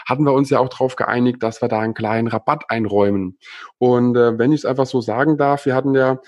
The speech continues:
wenn ich's noch richtig im Kopf hatte, gesagt, „Komm, jeder, der einfach den Podcast hört, der einfach das, den Goswo möchte, dem schenkst du zehn Prozent, wenn derjenige den Code M G B für My Golf Blog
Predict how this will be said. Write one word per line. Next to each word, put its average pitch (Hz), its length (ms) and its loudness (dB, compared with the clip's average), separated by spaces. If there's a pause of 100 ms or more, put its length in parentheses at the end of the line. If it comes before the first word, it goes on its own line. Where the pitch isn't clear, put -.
(180)
wenn 127 100 0
ich's 123 220 -4
noch 123 220 -6
richtig 190 240 -2
im 175 60 -4
Kopf 175 200 -2
hatte, 156 160 0
gesagt, 147 400 -2
„Komm, 160 240 0
jeder, 143 400 2
der 123 320 0
einfach 120 500 -4
den 113 160 -4
Podcast 147 520 -4
hört, 139 240 2
der 120 140 2
einfach 117 260 -4
das, 113 320 -6
den 117 160 -2
Goswo 113 320 0
möchte, 139 420 0 (340)
dem 120 200 4
schenkst 120 420 -2
du 120 120 -2
zehn 127 320 0
Prozent, 160 520 -2 (600)
wenn 123 380 2
derjenige 117 640 2
den 107 220 -2
Code 117 400 0
M 117 240 0
G 110 100 -2
B 131 300 0
für 123 160 -4
My 107 240 0
Golf 127 340 0
Blog 143 340 -2